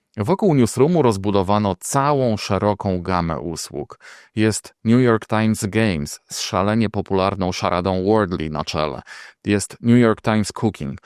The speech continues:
Jest aplikacja audio. Jest platforma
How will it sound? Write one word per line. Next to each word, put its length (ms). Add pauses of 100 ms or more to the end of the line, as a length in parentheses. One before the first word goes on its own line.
(220)
Jest 340
aplikacja 680
audio. 400 (240)
Jest 280
platforma 600